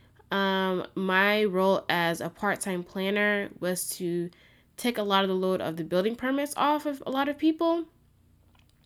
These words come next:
Um, when I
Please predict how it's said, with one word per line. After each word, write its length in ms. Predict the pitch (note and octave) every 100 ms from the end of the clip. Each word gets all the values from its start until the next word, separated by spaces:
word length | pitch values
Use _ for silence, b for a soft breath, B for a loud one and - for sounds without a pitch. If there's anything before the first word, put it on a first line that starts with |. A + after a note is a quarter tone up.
| _ - B B B B
Um, 360 | G#3 G3+ G3+ -
when 460 | G3 F#3+ G#3+ A3 -
I 800 | F#3 F#3+ F#3 F#3 F#3 F#3 F3 B2+